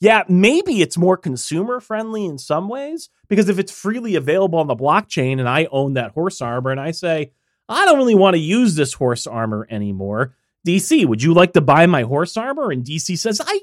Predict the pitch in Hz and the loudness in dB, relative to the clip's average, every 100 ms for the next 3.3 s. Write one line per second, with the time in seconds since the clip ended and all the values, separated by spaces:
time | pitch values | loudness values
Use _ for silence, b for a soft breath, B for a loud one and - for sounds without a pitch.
0 | 349 339 370 381 - 254 349 330 175 240 | -4 -2 0 -2 -6 -6 -2 0 2 4
1 | 202 175 277 254 _ _ _ 175 175 175 | 6 4 2 -2 _ _ _ 2 2 2
2 | 269 - 160 - 165 - 247 339 339 - | -6 -4 -4 -2 -6 -4 0 2 0 -2
3 | 110 98 - | -10 -12 -20